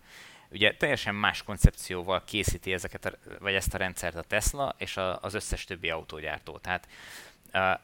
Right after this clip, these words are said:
mindenki egy-egy ilyen kis modulokat fejleszt, és, és addig tesztelgeti a, a szimulátorokon, meg, meg mindenféle próbapályákon, ameddig az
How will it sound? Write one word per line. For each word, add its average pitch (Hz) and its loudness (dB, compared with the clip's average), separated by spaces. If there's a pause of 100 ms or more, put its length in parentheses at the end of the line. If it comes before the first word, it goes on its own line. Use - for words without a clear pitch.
(140)
mindenki 120 0
egy-egy 107 0
ilyen 90 0
kis - -8
modulokat 101 -4
fejleszt, 110 0
és, - -4
és 98 -4
addig 107 -2
tesztelgeti 85 0 (520)
a, 85 -2
a 80 -4 (360)
szimulátorokon, 113 0
meg, 82 -2
meg 87 -4
mindenféle 87 -4
próbapályákon, 117 -2 (300)
ameddig 110 0
az 104 2